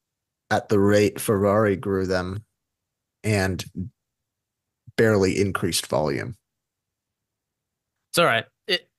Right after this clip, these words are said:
Speaker 2: I, I want everyone to doubt him again, because then it'll be, create a bu-, buying opportunity. I don't need it, people to agree, you know? Uh,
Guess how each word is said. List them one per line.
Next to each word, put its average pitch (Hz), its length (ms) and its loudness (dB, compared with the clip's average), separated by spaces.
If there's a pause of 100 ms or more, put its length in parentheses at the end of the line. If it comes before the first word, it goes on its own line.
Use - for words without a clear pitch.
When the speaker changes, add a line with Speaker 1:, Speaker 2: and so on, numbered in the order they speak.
Speaker 2:
I, 160 180 2
I 165 120 4
want 170 320 2
everyone 139 340 0
to 117 60 0
doubt 117 280 0
him 104 120 -8
again, 104 300 -6
because 107 280 -10
then 117 160 0
it'll 110 240 -2
be, 107 260 -8
create 110 240 -2
a 104 40 -4
bu-, 98 260 -6
buying 110 260 -2
opportunity. 110 420 -6
I 101 80 -2
don't 123 220 -4 (260)
need 135 320 0
it, - 180 -4 (160)
people 131 260 -6
to 123 140 -6
agree, 113 560 -4 (100)
you 127 140 -8
know? 117 240 -2 (1120)
Uh, 123 380 2